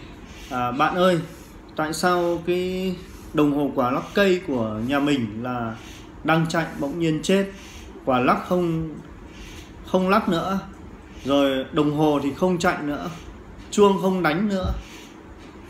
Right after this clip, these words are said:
là nguyên nhân là làm sao mà em có thay pin mới rồi nhưng mà vẫn thấy đồng hồ, ờ, không chạy được?" Thì cái đồng hồ quả lắc cây mà dùng, ờ,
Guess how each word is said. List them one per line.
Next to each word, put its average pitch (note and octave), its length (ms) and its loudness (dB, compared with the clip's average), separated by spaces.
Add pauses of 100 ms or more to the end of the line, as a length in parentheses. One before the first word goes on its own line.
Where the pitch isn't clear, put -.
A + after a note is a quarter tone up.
(180)
là D3 180 4
nguyên F#3+ 260 4
nhân F#3 180 2
là D#3 120 2
làm C#3 180 2
sao E3+ 400 6
mà C3+ 200 0
em E3+ 240 4
có E3 180 0
thay E3 220 2
pin D#3 180 2
mới D3 380 2
rồi D3+ 240 2 (520)
nhưng E3 180 4
mà B2 300 2
vẫn F3 260 0
thấy E3+ 380 4
đồng C#3 240 0
hồ, A#2+ 240 2 (680)
ờ, A2+ 320 0
không E3 180 2
chạy E3 200 2
được?" D3 260 2 (1080)
Thì D3+ 220 6
cái D#3+ 80 4
đồng F#3 220 4
hồ E3+ 180 6
quả C3 120 4
lắc F3 180 4
cây G#3 240 8
mà E3+ 140 2
dùng, C#3 360 2
ờ, C3 300 2